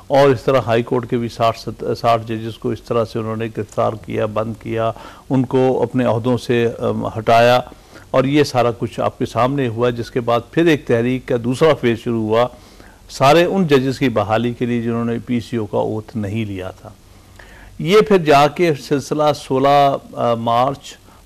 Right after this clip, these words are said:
दो हज़ार नौ को इसमें हमें कामयाबी हुई।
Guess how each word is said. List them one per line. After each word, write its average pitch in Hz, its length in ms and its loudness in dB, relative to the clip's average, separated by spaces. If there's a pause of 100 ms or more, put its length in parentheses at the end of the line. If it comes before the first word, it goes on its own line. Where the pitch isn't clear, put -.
दो 135 240 2
हज़ार 123 500 0 (560)
नौ 127 360 2
को 113 400 0 (380)
इसमें 135 260 -4
हमें 110 260 -6
कामयाबी 107 520 -4
हुई। 151 300 -4